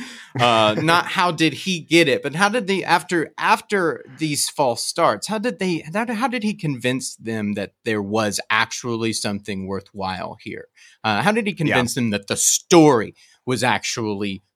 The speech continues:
Speaker 1: uh, filmable? <laughs>
Speaker 2: Exactly. Yeah, we don't have the precedent of, which is what every studio executive wants now, vast, untapped cinematic world-building franchise material. This was confusing, nerdy, underground junk,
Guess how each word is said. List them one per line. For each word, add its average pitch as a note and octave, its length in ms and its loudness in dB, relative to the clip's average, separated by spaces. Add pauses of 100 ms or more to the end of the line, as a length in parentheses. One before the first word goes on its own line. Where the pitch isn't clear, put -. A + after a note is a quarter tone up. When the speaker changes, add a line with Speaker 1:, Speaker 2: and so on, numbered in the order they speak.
(160)
Speaker 1:
uh, G#2 280 -4
filmable? B2 600 2 (480)
<laughs> G4+ 120 8 (520)
Speaker 2:
Exactly. G2 520 0
Yeah, G#2 160 2
we A2 160 -2
don't A#2 200 0
have G#2+ 300 -2
the G#2+ 80 -6
precedent G#2+ 600 -2
of, G2 260 -4
which G#2+ 160 -2
is A#2 100 -4
what A2+ 120 0
every A2+ 180 -2
studio A2+ 400 -2
executive G#2 500 -2
wants G#2 320 -4
now, A#2+ 220 0
vast, G#2+ 560 0
untapped A2 540 -2
cinematic G#2+ 600 0
world-building G#2 640 -4
franchise G2+ 880 -4 (420)
material. G2+ 760 2 (440)
This A2 320 0
was G2+ 420 -2
confusing, G#2+ 680 -2
nerdy, G#2+ 320 0
underground G2 560 -6
junk, G2+ 540 -6